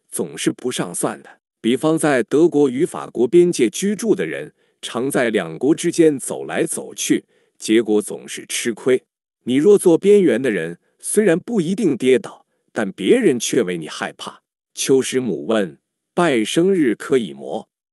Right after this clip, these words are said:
答：“利未记十三章说到衣服上的麻风，衣服就是基督徒应试的行为，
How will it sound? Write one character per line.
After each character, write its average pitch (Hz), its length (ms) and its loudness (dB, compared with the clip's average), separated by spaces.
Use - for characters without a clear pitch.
答 82 380 -12
：“利 147 200 4
未 127 280 4
记 120 260 -2
十 135 220 -4
三 160 260 0
章 143 200 -2
说 139 220 2
到 110 180 -2
衣 147 160 -2
服 117 160 -6
上 92 200 -10
的 71 80 -16
麻 73 240 -12
风， 135 260 -2
衣 156 260 4
服 90 320 -4
就 117 200 2
是 98 180 -4
基 139 220 0
督 139 180 0
徒 - 240 -2
应 185 260 2
试 - 200 0
的 - 120 0
行 98 280 -6
为， 71 220 -8